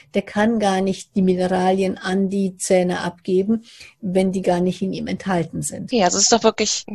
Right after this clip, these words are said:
Speaker 2: ja, viele Faktoren, die da zusammenspielen, aber ganz wichtig ist da auch eben die Ernährung. Und das führt vielleicht ja auch schon zur nächsten Frage. Was, was kann man denn tun, um Parodontitis zu vermeiden oder vielleicht, wenn sie auch schon da ist, zu behandeln?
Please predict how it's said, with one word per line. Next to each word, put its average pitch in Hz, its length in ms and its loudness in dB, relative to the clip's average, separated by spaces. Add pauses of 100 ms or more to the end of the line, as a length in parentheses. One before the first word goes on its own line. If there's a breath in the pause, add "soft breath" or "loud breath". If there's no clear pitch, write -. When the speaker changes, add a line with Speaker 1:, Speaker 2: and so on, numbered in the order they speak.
Speaker 2:
ja, 208 140 -4
viele 226 220 0
Faktoren, 226 460 0
die 226 80 -4
da 208 140 2
zusammenspielen, 233 840 0
aber 214 380 2
ganz 185 300 -4
wichtig 240 300 0
ist 233 160 -2
da 214 80 6
auch - 80 -2
eben 220 320 0
die 214 180 0
Ernährung. 196 600 4
Und 165 160 -2
das 202 280 2
führt - 280 0
vielleicht 240 340 4
ja 226 100 6
auch 226 40 -2
schon 233 200 2
zur 214 180 0
nächsten 208 480 -2
Frage. 175 520 -2
Was, - 320 0
was - 200 -8
kann 208 160 -4
man 247 120 0
denn 220 300 0
tun, 262 460 -2
um 190 440 -2 (100)
Parodontitis 180 1080 -8
zu - 160 -10
vermeiden 190 600 -2
oder 208 180 2
vielleicht, 196 400 -2 (100)
wenn 190 200 -2
sie 180 180 -4
auch - 120 -2
schon 180 320 -4 (100)
da 170 260 4
ist, - 260 0
zu 208 120 -4
behandeln? 214 720 0